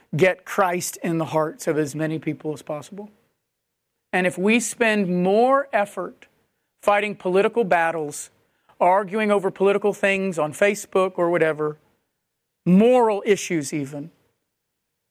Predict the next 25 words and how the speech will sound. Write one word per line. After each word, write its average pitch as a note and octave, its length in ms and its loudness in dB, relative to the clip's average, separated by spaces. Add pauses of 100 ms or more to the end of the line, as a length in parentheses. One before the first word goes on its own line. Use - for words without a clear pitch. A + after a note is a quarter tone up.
(200)
than F#3 180 2
we G3 80 0
do F#3+ 140 2
sharing F#3+ 340 0
the F#3 80 0
gospel E3 400 -2
with D#3+ 140 -2
the D#3+ 60 -6
neighbor D#3 280 -2
across E3 340 -2
the G3+ 60 -12
street, - 520 -8 (2500)
then F3+ 220 2
we're, E3+ 300 0 (960)
we're E3+ 120 2
not F#3 260 0
recognizing E3 680 -2
where D#3+ 220 0
the D#3+ 100 -2
sword D#3+ 400 0
is C#3+ 100 -4
going D3 280 -4
to C#3 60 -6
come C3 220 -8
from. D#3+ 260 -20